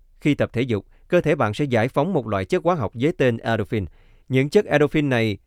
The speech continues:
tương tác với các thụ thể trong não làm giảm cảm giác đau đớn.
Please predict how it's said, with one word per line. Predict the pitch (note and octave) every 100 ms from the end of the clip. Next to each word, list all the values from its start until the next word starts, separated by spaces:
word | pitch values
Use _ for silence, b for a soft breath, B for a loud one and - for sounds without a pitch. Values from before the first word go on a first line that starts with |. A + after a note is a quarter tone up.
| -
tương | E3 E3+
tác | D#3 E3+ -
với | D#3+
các | G3+ G#3+
thụ | C3 G#2+
thể | A2 F#2+ A2+
trong | D3 C3
não | G#2 F2+ B2+ -
làm | A2+ G#2 F#2
giảm | G2 F2+ C#3+
cảm | G2 A2+
giác | C#3
đau | B2 G2+
đớn. | F#2+ A2